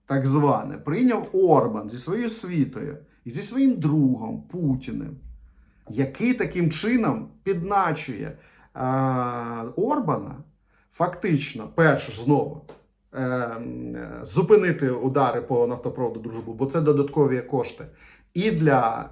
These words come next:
угорськ-, угорського керівництва, і тих, хто на цьому заробляє, і для самої Російської Федерації, бо це кошти, доходи з якої потім фінансується армія. Тобто це. І друга історія, яка тут важлива:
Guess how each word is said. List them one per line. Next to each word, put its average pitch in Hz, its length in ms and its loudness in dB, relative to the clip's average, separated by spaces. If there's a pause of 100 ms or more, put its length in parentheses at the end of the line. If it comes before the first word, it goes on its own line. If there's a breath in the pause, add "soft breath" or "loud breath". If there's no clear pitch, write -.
угорськ-, 135 760 0
угорського 135 520 0
керівництва, 123 640 -4
і 143 80 0
тих, 135 200 -2
хто - 120 -6
на 117 100 -6
цьому 113 280 -8
заробляє, 113 560 -6 (640 loud breath)
і 175 200 4
для 175 200 4
самої 185 280 0
Російської 175 380 -2
Федерації, 160 580 -2
бо 127 80 -4
це 127 140 -4
кошти, 160 500 0
доходи 139 480 0
з 120 100 -2
якої 185 400 -2
потім 151 400 -4
фінансується 156 680 -4
армія. 120 460 -2 (200)
Тобто 113 280 -10
це. - 380 -4 (640 soft breath)
І 143 180 4
друга 233 320 4
історія, 180 460 2
яка 139 240 4
тут 123 180 -8
важлива: 135 640 -2